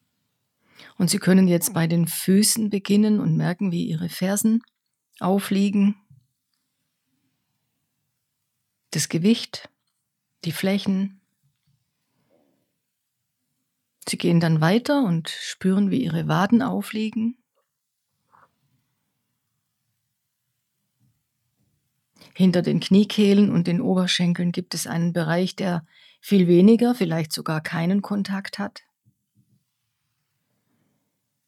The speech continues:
Und wenn Sie Ihre Beine noch mal so insgesamt spüren,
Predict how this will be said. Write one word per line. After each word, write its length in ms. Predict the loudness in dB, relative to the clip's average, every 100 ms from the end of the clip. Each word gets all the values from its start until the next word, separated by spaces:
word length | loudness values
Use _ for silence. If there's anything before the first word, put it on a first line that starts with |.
| _ _ _ _ _ _ _ _ _ _ _ _ _ _ _ _
Und 180 | -4 0
wenn 140 | 2 2
Sie 100 | 2
Ihre 160 | 0
Beine 300 | 0 2 2
noch 160 | 2 0
mal 160 | -2
so 160 | -4 -6
insgesamt 800 | -6 -6 -6 -4 0 2 2 0
spüren, 800 | -8 -4 -2 0 2 2 2